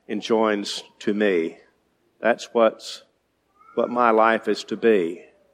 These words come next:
John Roseman is an interesting writer and, um, has done a great deal of writing about family. And he said to married parents this quote,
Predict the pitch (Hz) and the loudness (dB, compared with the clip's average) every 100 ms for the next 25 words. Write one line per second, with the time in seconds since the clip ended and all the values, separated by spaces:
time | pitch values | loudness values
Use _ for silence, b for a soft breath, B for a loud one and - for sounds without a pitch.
0 | _ _ _ _ _ _ _ _ _ - | _ _ _ _ _ _ _ _ _ -4
1 | 156 156 131 139 135 117 113 117 123 123 | 0 4 6 4 4 0 0 2 0 0
2 | 120 - 110 113 110 113 117 - 123 113 | -4 -4 0 2 2 2 0 -2 -2 -2
3 | 113 127 120 117 - _ _ _ _ _ | -2 -2 -2 -10 -20 _ _ _ _ _
4 | - 123 139 113 120 135 135 117 117 123 | -4 0 0 2 2 2 2 0 4 2
5 | 117 110 117 113 - 131 127 107 107 - | 2 0 0 0 0 0 0 -2 -6 -10
6 | _ _ - 127 - 151 131 147 135 123 | _ _ -6 -2 0 2 4 4 4 2
7 | 143 120 120 - 120 - - 123 104 - | 2 4 2 -2 -2 -2 -2 0 0 -4